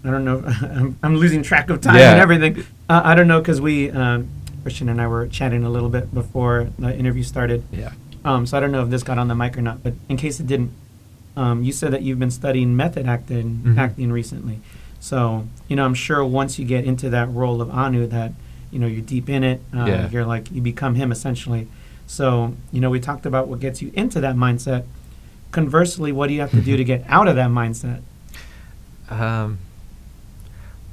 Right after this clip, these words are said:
Speaker 2: I think it just takes a little bit of time, just ki-, maybe talking to somebody,
Speaker 1: Okay.
Speaker 2: um, and anything, you know. But I think if you're by yourself,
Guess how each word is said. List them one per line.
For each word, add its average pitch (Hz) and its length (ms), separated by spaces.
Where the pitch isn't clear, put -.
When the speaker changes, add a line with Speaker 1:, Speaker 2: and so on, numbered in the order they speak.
Speaker 2:
I 113 60
think 123 220
it - 20
just 107 180
takes 113 200
a 113 60
little 101 240
bit 101 280
of 92 340
time, 107 420
just 95 240
ki-, 123 100
maybe 127 400
talking 113 480
to 110 80
somebody, 110 500
Speaker 1:
Okay. 95 80
Speaker 2:
um, 90 480
and 131 220
anything, 123 440
you 104 100
know. 101 180
But 110 420
I 107 60
think 143 180
if 147 60
you're 143 120
by 104 240
yourself, 117 760